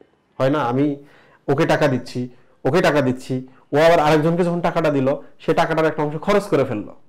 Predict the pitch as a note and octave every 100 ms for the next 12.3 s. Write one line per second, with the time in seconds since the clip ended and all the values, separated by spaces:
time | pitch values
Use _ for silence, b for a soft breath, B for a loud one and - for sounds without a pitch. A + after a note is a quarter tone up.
0 | _ F#3 G3+ D#3+ B2+ A#2+ G2+ - - C3+
1 | G3 D#3+ B2 - - b b b b b
2 | b b - - F3 F#3 F3+ A3 A3+ -
3 | - - - F3+ - A3 G#3 D#3 D3+ E3+
4 | E3+ F3 E3 F3 F3 C#3+ B2+ C#3+ D3+ D3+
5 | E3 C#3 D3 D3+ D3 D3 D3+ C#3 C#3 C#3
6 | B2 C#3 C3+ C#3+ D3+ E3 E3+ E3 E3+ E3+
7 | C3+ A2+ b b b b D#3 F3+ F#3+ F#3+
8 | F3+ E3+ E3 E3+ E3+ - D#3+ G3+ B B
9 | C#3 C3+ D#3 - D#3+ C#3+ C3+ C3 A#2+ A2+
10 | G#2+ - - - E3+ F#3 D#3+ D3+ D3+ D3
11 | D3 D3+ C#3+ C#3+ D3+ D3+ C#3 B2+ B2 B2
12 | A#2+ E3 E3